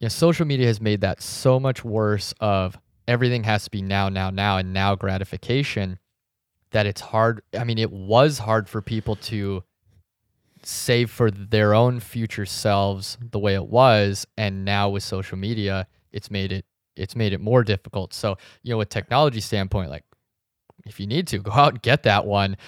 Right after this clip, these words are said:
that will, you know, age your face and, and try to think about that. I mean, it's not that you're giving up something now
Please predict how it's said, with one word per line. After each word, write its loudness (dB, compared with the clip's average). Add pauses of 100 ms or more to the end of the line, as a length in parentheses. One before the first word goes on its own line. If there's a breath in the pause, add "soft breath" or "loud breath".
(220 loud breath)
that 2
will, 2
you -2
know, -4
age -2
your -6
face -4
and, -8
and -10
try 2
to 2
think -4
about 0
that. 0
I -4
mean, -2
it's -6
not 0
that -4
you're 0 (1080 soft breath)
giving 4
up 4
something -4
now 2